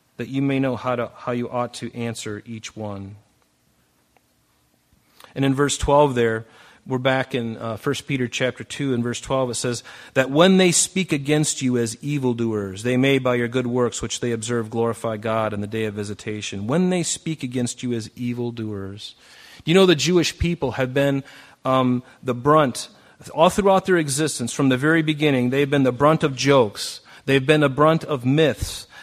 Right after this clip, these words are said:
They've been the brunt of slander. There have been comic caricatures made of them and ridiculed, and propaganda has gone out against them. We live in an anti-Semitic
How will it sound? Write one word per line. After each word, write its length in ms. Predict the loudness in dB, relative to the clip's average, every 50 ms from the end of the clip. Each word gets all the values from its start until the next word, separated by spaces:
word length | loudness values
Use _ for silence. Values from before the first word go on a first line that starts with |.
| -4 -2
They've 140 | 0 2
been 140 | 2 2 2
the 80 | 2 2
brunt 300 | 4 4 4 4 4 2
of 120 | 0 0
slander. 720 | 0 -2 -2 0 2 2 4 4 2 2 0 -2 -4 -6 -10 -14 -20 -20 -12 -2 2
There 120 | 2 4
have 60 | 4 4
been 140 | 4 2 2
comic 380 | 2 2 4 4 4 4 2 -2 -10 -20 _ _ -10
caricatures 760 | -2 0 2 4 4 2 0 -2 -4 -2 0 0 0 0 2
made 280 | 4 4 6 6 6
of 160 | 4 4 2 0
them 400 | 0 0 0 -2 -4 -6 -10 -14 _ -20 -20 -20 -16 -6 0
and 320 | 2 4 4 4 4 4
ridiculed, 680 | 4 4 4 4 0 -2 -4 -2 0 0 0 -2 -4 -10 -14 -14 -6
and 140 | -4 -4 0
propaganda 720 | 4 4 4 6 4 2 -2 0 0 0 0 2 0 0
has 220 | -2 -2 -4 -4 -2
gone 240 | 0 0 2 2
out 120 | 2 2 0
against 380 | 0 0 0 0 0 0 -2
them. 140 | -2 -2 0
We 120 | 0 0 2
live 300 | 4 6 6 6 6 4
in 80 | 0
an 80 | -2 -2 -2
anti-Semitic 1120 | -2 -2 -2 -2 -2 -4 -4 -4 -4 -4 -4 -4 -2 -2 -2 -2 -2 -2 -2 -4 -6 -12